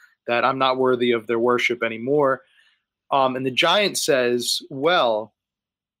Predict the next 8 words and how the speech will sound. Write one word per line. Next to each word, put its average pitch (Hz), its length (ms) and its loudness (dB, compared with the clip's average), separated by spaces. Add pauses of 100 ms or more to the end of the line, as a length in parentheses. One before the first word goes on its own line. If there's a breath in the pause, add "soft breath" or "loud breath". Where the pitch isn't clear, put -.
(460)
the, 131 580 -6 (140)
uh, 117 580 2 (120)
the 127 280 0
horn 240 340 2
you 175 100 2
drank 143 340 0
out 107 220 2
of 98 260 -8